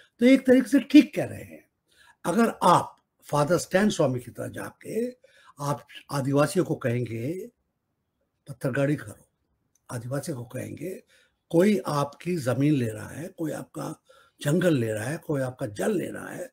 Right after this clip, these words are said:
उसके खिलाफ आवाज उठाओ, क्योंकि ये आपकी धरोहर है, चुरा रहा है वो आदमी।" और इसको आप कहेंगे कि ईसाई यहाँ पर इसको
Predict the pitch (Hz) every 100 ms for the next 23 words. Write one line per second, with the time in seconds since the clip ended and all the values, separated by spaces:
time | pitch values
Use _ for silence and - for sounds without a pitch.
0 | _ _ _ 143 - 143 147 131 - 123
1 | 160 151 - 156 - 202 196 208 - _
2 | _ 202 214 196 302 233 139 143 240 254
3 | 175 127 - - _ _ - 240 262 165
4 | 120 98 92 - - - - _ _ _
5 | _ 165 - 226 - 247 208 - 151 135
6 | 185 220 - - _ 180 156 180 175 139
7 | 147 180 170 - 190 226